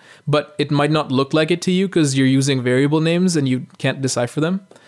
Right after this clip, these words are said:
uh, TypeScript will tell you. It will literally straight up tell you, "Hey, this is illogical, and so consider deleting it."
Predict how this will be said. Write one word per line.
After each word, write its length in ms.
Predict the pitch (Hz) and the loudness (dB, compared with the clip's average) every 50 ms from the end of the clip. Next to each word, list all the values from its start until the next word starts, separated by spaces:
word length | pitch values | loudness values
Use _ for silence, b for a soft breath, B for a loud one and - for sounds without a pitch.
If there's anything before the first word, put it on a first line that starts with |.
| B B B B B B | B B B B B B
uh, 160 | - 78 76 | -8 -6 -4
TypeScript 440 | - 151 151 156 151 - 165 - 139 | -2 0 0 0 0 -2 -4 -2 0
will 120 | 131 127 | -2 -2
tell 220 | 120 - 147 139 131 | 0 0 0 0 0
you. 200 | 127 - - - _ | 0 -2 -6 -10 _
It 100 | - 147 | -2 0
will 140 | 139 139 143 | 0 2 2
literally 340 | 139 139 143 139 143 135 131 | 2 2 2 2 2 2 0
straight 260 | - - - 139 135 | -2 0 0 0 2
up 120 | 127 120 | 0 0
tell 140 | - - 139 | 0 -2 -2
you, 120 | 135 127 131 | 0 0 0
"Hey, 100 | 131 131 | 0 0
this 240 | 131 139 135 - | 0 -2 0 0
is 100 | 143 127 | 0 0
illogical, 640 | 131 131 127 127 127 127 127 123 - 143 131 - 190 _ _ _ _ _ _ - | 0 -2 0 0 0 0 -2 -4 -4 -6 -8 -8 -10 _ _ _ _ _ _ -12
and 100 | 131 127 | -8 -6
so 140 | - 139 | -4 -4
consider 420 | 131 - 139 135 - - 127 127 123 | -4 -2 -2 -2 -2 0 0 0 0
deleting 440 | 123 131 123 123 127 120 127 120 - | 0 -2 -2 -2 -2 -2 -2 -4 -4
it." 180 | - - - | -6 -8 -12